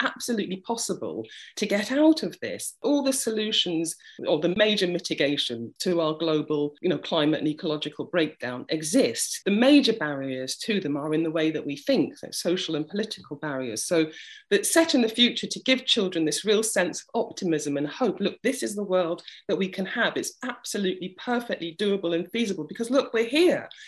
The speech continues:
And the children look back and they, as I said, they say, no, now the o-, no, they, they speak from the future. It's not perfect, but the oceans have regenerated, the, the,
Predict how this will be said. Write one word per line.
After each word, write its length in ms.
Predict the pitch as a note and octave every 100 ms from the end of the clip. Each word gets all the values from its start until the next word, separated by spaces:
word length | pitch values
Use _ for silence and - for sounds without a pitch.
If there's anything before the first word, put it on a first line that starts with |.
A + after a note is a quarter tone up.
| -
And 120 | E3+
the 40 | E3+
children 480 | - G#3 F3+ E3
look 260 | G#3 G3 -
back 300 | G#3+ C3+ B2 -
and 160 | D3
they, 140 | D#3+ D3+
as 160 | D#3
I 80 | D3
said, 280 | D3 - C#3
they 140 | D3
say, 220 | C#3+ D#3 D3+
no, 100 | C#3+
now 240 | D3+ D#3
the 160 | D3 D3
o-, 120 | D3
no, 160 | D3+ B2+ -
they, 200 | C#3+ C#3
they 140 | C#3+
speak 480 | C#3 - - D3+ -
from 220 | - C#3+ B2+
the 80 |
future. 680 | B2+ F#3 D#3+ D#2 - G2 F2 -
It's 160 | - -
not 200 | G#3 -
perfect, 640 | - G3 F#3+ C3+ A2 - -
but 160 | C#3+
the 120 | D3+ D3+
oceans 360 | D#3+ D#3 D3+
have 100 | E3+
regenerated, 640 | D3 D#3+ D3 D3 C#3 C#3 -
the, 120 | C3 _
the, 100 | C3